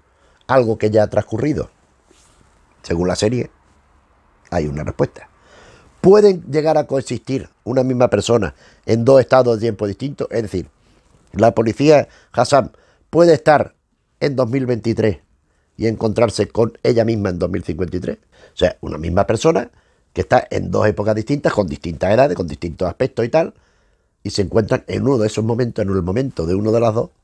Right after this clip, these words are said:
se encuentran las dos. Y después, sobre todo, ¿hasta qué punto la influencia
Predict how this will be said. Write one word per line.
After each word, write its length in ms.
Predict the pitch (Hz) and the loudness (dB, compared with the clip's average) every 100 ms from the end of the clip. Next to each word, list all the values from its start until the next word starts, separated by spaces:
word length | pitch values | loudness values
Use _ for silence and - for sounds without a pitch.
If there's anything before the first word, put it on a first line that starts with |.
| _ _ _ _ - | _ _ _ _ -10
se 80 | |
encuentran 340 | 85 95 92 101 | -4 -4 -2 -2
las 80 | 110 | 0
dos. 180 | - - _ _ _ _ _ _ _ _ _ _ - - | -2 -6 _ _ _ _ _ _ _ _ _ _ -20 -6
Y 120 | 127 | 2
después, 360 | 135 - 175 117 | 2 4 2 4
sobre 280 | 113 110 110 | 2 -2 0
todo, 300 | 139 101 - _ _ _ _ _ _ - _ _ _ _ _ _ _ | -2 -2 -10 _ _ _ _ _ _ -20 _ _ _ _ _ _ _
¿hasta 320 | 135 127 147 147 | -4 0 0 2
qué 120 | 202 | 0
punto 640 | 175 208 185 - 175 - _ _ _ - | 0 -2 -2 -2 -4 -4 _ _ _ -8
la 160 | 110 123 | -2 0
influencia 800 | 107 117 135 123 135 131 110 | 0 0 0 0 2 2 2